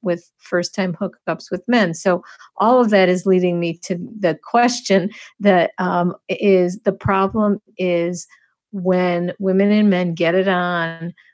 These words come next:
we have this misguided way of thinking about sex. And it's basically that intercourse is the most important act, that we revolve everything around it. And the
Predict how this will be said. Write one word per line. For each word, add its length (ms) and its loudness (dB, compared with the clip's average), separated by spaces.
we 140 -4
have 240 -8
this 300 -14
misguided 1000 -4
way 280 -4
of 160 -8
thinking 560 -2
about 400 -10
sex. 720 -6
And 300 -6
it's 160 -10
basically 800 0
that 220 -6
intercourse 840 0
is 180 2
the 200 4
most 380 4
important 560 -6
act, 380 -8
that 100 -6
we 160 0
revolve 640 0
everything 680 0
around 520 -6
it. 300 -10
And 400 -4
the 220 -4